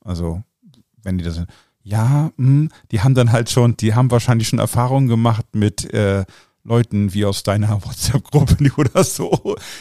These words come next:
„Nee, das ist aber nicht, ah, das ist aber nicht richtig, das war nicht, stimmt aber nicht“ und so. Und, und ich, ich denke da immer, „Mein Gott, ey Leute, lasst doch mal die Leute einfach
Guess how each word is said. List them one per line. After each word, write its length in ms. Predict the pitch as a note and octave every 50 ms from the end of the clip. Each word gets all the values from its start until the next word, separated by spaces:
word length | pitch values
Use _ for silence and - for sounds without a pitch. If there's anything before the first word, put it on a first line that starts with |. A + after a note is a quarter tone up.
| - -
„Nee, 180 | F2+ G2+ G#2+
das 140 | F#2+ - G2
ist 140 | G#2 G2+ G#2+
aber 200 | A2+ G2+ F#2+ G2
nicht, 220 | F#2 G2 F2 - -
ah, 180 | F#2+ G2 F#2
das 140 | F2 - F2
ist 80 | - -
aber 140 | G2 F2+ F2
nicht 180 | F2+ F#2+ - -
richtig, 280 | G2 F#2+ - E2 D#2+ -
das 180 | - F2 E2+
war 120 | F2 F2+ F2
nicht, 140 | F2 F2 -
stimmt 240 | - G#2+ G2 F2 F2
aber 120 | E2+ D#2
nicht“ 200 | D#2 D#2 D#2+ E2
und 100 | E2 D2+
so. 160 | D#2 D#2 D2+ C#2 - - - - - - - _
Und, 120 | - F#2 F#2
und 200 | F#2 G2 F#2+ -
ich, 140 | - - - - -
ich 120 | G#2+ -
denke 220 | - G2+ G#2 - A2
da 40 | G2
immer, 180 | F#2+ G2 F#2+ F2+
„Mein 180 | F2 F#2+ G2+ F#2
Gott, 260 | G2+ G#2+ G#2 - -
ey 60 | F2
Leute, 240 | F#2 G2 G2+ F2+ G2
lasst 260 | E2+ F#2+ F#2+ - -
doch 80 | G2+ -
mal 120 | G2+ G2
die 80 | F#2+ F#2+
Leute 320 | F#2 G2 G2+ A2 G#2+ G2 -
einfach 460 | G#2+ A2 - - A2 G#2 F#2+ - -